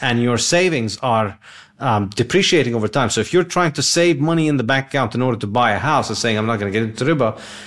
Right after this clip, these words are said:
you're running on a treadmill because the house just keeps getting <laughs> further away from you because the price of the house keeps going up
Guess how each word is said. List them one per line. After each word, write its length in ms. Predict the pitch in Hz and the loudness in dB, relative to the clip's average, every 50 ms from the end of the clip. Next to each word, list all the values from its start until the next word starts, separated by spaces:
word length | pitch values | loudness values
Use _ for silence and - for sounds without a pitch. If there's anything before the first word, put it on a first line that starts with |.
| - - - | -20 -14 -6
you're 240 | 113 123 147 156 | 0 2 4 4
running 380 | 151 135 123 151 180 185 175 165 | 4 4 2 2 4 4 4 2
on 100 | 156 147 | 2 0
a 60 | 127 | -2
treadmill 500 | - - 190 196 160 120 104 90 80 82 | 0 0 0 0 0 -2 -4 -4 -4 -6
because 460 | 87 104 113 107 - 120 117 107 - | -2 -4 -2 0 0 0 0 0 0
the 100 | - 131 | 0 0
house 320 | 107 131 139 139 - - - | 2 2 2 2 2 0 -4
just 160 | 120 - - | -6 -6 -2
keeps 240 | - 143 139 - - | -2 -2 -2 -2 -4
getting 380 | - 160 143 135 131 120 110 | 0 0 2 2 2 0 -2
<laughs> 120 | - - - | -2 0 2
further 260 | 151 156 151 139 135 127 | 2 4 4 4 2 2
away 200 | 127 147 175 185 | 2 2 2 0
from 200 | - - 135 110 | 0 0 -2 0
you 140 | 101 101 98 | 0 0 -2
because 260 | 104 - - 98 101 | -2 -4 -4 -4 -4
the 80 | 107 | -4
price 300 | - - 139 151 151 143 | 0 2 4 4 4 2
of 60 | 170 147 | 0 0
the 60 | 123 | 0
house 200 | 120 123 113 - | 0 0 -2 -2
keeps 160 | - 113 - | -6 -6 -2
going 260 | - 127 120 120 127 | 0 0 2 2 2
up 260 | 156 190 175 - - | 2 2 0 0 -4